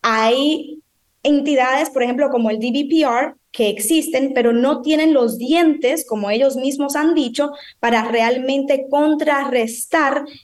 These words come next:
este problema y realmente abatir la situación que estamos viviendo actualmente. Ahora, di-,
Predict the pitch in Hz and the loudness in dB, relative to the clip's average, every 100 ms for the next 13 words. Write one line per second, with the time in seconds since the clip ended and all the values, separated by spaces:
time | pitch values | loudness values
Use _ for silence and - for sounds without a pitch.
0 | - 254 262 285 302 285 254 269 302 - | -2 0 0 0 2 2 2 0 -2 -6
1 | 269 - 277 254 254 233 262 277 285 294 | -16 -2 -2 2 2 2 0 -2 -2 -2
2 | 294 254 226 220 208 208 _ 330 330 254 | -2 -2 0 0 -2 -6 _ 2 4 4
3 | 254 254 247 - 233 226 226 254 240 208 | 2 -4 -8 0 2 2 0 0 0 0
4 | 190 262 233 254 247 214 214 220 233 226 | 0 0 0 0 -2 -4 0 2 2 0
5 | 214 202 220 202 202 220 202 202 190 190 | 0 0 0 -2 0 -2 0 -2 -2 -2
6 | 190 196 208 220 214 220 - - 226 | -4 -2 0 2 2 -2 -10 -6 -6